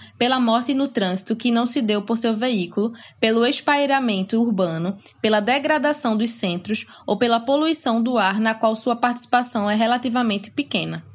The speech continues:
Mas o motorista sabe que seu carro significa a aquisição de uma vantagem que a maioria não pode ter. De modo que a disseminação do automóvel promoveu, retornando a André Góes, o, abre aspas, triunfo absoluto da ideologia burguesa no que tange à prática cotidiana.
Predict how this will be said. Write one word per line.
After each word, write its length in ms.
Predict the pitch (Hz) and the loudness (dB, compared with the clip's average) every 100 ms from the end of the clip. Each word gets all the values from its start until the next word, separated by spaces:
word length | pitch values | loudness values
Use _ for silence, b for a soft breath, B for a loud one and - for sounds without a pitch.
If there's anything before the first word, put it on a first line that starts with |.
| B B B | B B B
Mas 240 | - 240 262 | 2 2 4
o 60 | |
motorista 560 | 277 277 285 277 - 320 | 2 2 0 0 -2 -4
sabe 400 | - 233 208 240 | 0 0 0 -2
que 100 | 262 | -4
seu 220 | 226 254 | -2 -2
carro 280 | 254 196 220 | 0 0 0
significa 720 | 220 226 240 247 208 190 214 | -4 -2 -2 -2 -4 -2 0
a 140 | - 226 | 0 -2
aquisição 580 | 226 233 240 - 202 | -2 -2 -2 0 0
de 120 | 196 220 | 2 2
uma 160 | 233 | 2
vantagem 520 | 226 277 247 185 185 | 2 0 2 0 0
que 140 | 208 233 | -2 0
a 60 | |
maioria 440 | 226 233 254 220 202 | 2 2 2 0 0
não 140 | 226 | -2
pode 300 | 247 214 220 | 0 0 -2
ter. 320 | 247 175 156 B B - | -4 -4 -4 B B 0
De 100 | 226 | 2
modo 300 | 254 262 330 | 4 2 0
que 140 | 330 | 0
a 80 | 262 | 0
disseminação 760 | 247 302 349 320 302 302 - 220 | 0 0 -2 0 0 0 -2 0
do 120 | 226 | 2
automóvel 600 | 226 240 254 208 190 202 | 2 0 0 2 0 -2
promoveu, 680 | 202 240 262 247 185 175 214 B B B | 0 2 2 0 0 -2 -2 B B B
retornando 600 | 226 226 254 254 254 311 | -2 2 0 2 0 2
a 40 | |
André 260 | 311 269 254 | 2 0 0
Góes, 480 | 208 180 170 208 - B B - | 0 0 0 -4 -10 B B 0
o, 360 | 254 254 311 - | 2 2 0 0
abre 300 | 208 208 247 | 0 2 2
aspas, 400 | 208 175 - 208 208 B - | 2 0 -2 -6 -6 B -2
triunfo 360 | 226 269 320 | 2 0 2
absoluto 640 | 349 294 - 311 254 220 208 | 0 0 0 0 0 -2 0
da 160 | 208 | 0
ideologia 640 | 208 214 220 220 208 254 269 | 0 0 0 0 0 0 0
burguesa 500 | 302 254 202 190 202 | 0 0 0 0 0
no 140 | 214 | -2
que 140 | 233 | -2
tange 260 | 233 233 247 | -2 0 0
à 80 | 294 | 0
prática 400 | 247 220 - 226 | 0 -2 -2 -4
cotidiana. 800 | 233 233 247 247 240 165 165 | -2 -2 -2 0 0 0 -4